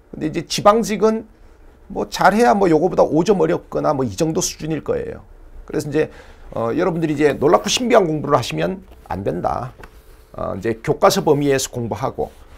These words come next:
자, 역대 그 기출 범위에서 공부하면 되겠다. 어, 솔직히 그 기출에서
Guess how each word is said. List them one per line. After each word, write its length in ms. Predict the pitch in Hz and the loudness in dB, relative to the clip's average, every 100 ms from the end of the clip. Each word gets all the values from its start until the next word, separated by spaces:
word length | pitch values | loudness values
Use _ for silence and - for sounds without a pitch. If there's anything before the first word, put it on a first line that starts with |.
| - - | -20 -10
자, 200 | - 98 | -4 2
역대 320 | 123 165 - 190 | 4 4 4 2
그 180 | 185 | 2
기출 340 | - 262 - 240 | -4 -6 -2 4
범위에서 420 | 170 147 139 - | 4 4 0 -2
공부하면 560 | 143 117 113 123 131 135 | -6 -6 -4 -4 -6 -6
되겠다. 520 | 98 - - - - - - - - - | -6 -8 -6 -10 -10 -20 -20 -20 -20 -12
어, 60 | |
솔직히 420 | 139 226 220 233 214 | -4 -2 0 0 0
그 160 | 208 | -2
기출에서 720 | - 220 - 233 156 180 113 | -8 -8 -2 0 2 0 -2